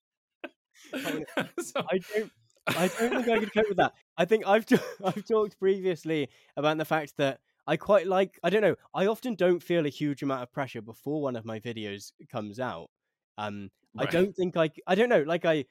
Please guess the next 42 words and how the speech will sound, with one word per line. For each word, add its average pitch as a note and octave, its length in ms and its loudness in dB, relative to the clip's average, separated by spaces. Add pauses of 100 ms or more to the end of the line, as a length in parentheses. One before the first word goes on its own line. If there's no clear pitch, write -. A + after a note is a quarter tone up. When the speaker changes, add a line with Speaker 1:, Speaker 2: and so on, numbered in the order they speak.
(140)
Speaker 1:
I D#3+ 100 -2
like F#3+ 260 2
to - 80 -4
make E3 240 0
them C#3 160 -2
good. A2+ 400 -4
I A#2 80 -8
like D3 180 0
to E3 80 -4
make D3+ 120 0
them B2 120 -6
as A#2 80 -8
good D3 200 -2
as C3 100 -6
I B2 80 -2
can, G#2 440 -6
Speaker 2:
Right. D#2 120 -14 (200)
Speaker 1:
but A#2 80 -12
I B2 120 -6
don't, D3 380 2 (360)
I, B2 100 -6 (160)
I F3 140 2
tend G3+ 260 2
to F3 80 -6
feel D#3 180 2
like C#3 120 0
if C3 100 -8
one E3 120 0
of C3 60 -4
my C#3+ 160 0
videos A2+ 380 -4
is A2 100 -12
bad, G2+ 320 -8
it G2+ 80 -20
just G#2+ 140 -20
doesn't A2+ 220 -12
get A#2 120 -12
any, G#2+ 180 -14 (120)
no A#2+ 160 -6
one A2+ 80 -6
watches C#3 320 -6
it. G3+ 140 -6